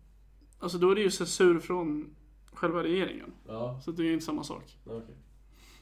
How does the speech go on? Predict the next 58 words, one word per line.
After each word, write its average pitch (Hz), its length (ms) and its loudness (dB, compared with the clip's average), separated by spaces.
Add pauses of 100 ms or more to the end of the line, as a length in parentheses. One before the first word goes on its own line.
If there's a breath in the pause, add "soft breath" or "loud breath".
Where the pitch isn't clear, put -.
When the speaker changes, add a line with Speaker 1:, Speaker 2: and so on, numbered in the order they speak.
(160 soft breath)
Speaker 1:
Det 156 80 -10
här 185 180 2
handlar 180 260 4
ju 160 60 0
om 151 100 0
att, - 440 -10
alltså, 160 200 -6
internetleverantörerna. 156 1040 -2
Speaker 2:
Mm. 127 420 -6
Jo. 165 100 -2
Speaker 1:
Alltså. 208 140 -6 (340)
Speaker 2:
Jo, 131 160 -4
men 147 80 -2
jag, 143 280 -2
jag, 135 160 -2
jag 131 120 -4
fattar, 131 200 -10
jag, 120 220 -6
Speaker 1:
Mm. 117 140 -4
Speaker 2:
jag, - 60 -10 (220)
jag, - 100 -14
Speaker 1:
Det 185 80 -8
är 170 40 -4
Speaker 2:
jag 160 80 -6
fattar. 160 140 -4
Speaker 1:
fitter. - 320 -12 (220)
Speaker 2:
Om 120 180 -6
de 120 100 -6
har 117 260 -4
liksom 110 240 -10
samma 107 280 -10
typ 104 280 -14
av... 95 320 -12 (800 soft breath)
Ja, - 60 -16
men 123 80 -4
då 135 80 0
är 139 60 -2
det 139 60 -2
ju 135 80 -2
bara, 113 260 0
alltså, 110 180 -6
att 107 60 -8
regeringarna 107 640 -6
bara 92 180 -6
gjort 95 160 -10
sig 95 220 -10
inte 98 200 -12
tillgängligt. 104 800 -12
Speaker 1:
Ja, 170 160 -6
jag 170 120 2
skulle - 140 2
Speaker 2:
Jag 190 40 6
Speaker 1:
ju 185 60 6
Speaker 2:
har 170 60 6
Speaker 1:
säga 170 180 4
Speaker 2:
liksom 156 180 2
Speaker 1:
att 160 60 2
de 156 280 -2